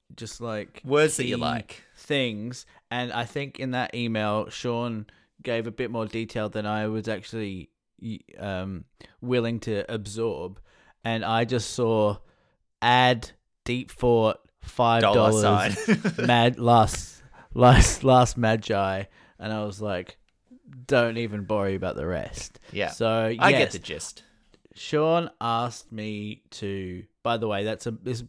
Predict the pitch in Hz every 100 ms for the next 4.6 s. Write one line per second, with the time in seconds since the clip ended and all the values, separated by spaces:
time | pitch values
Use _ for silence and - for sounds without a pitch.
0 | - 117 117 110 101 98 113 104 - 107
1 | 87 90 76 52 71 58 - - _ _
2 | - 69 107 - 107 - 95 78 92 98
3 | 95 - 104 101 - _ _ _ - 131
4 | 123 - 113 107 104 107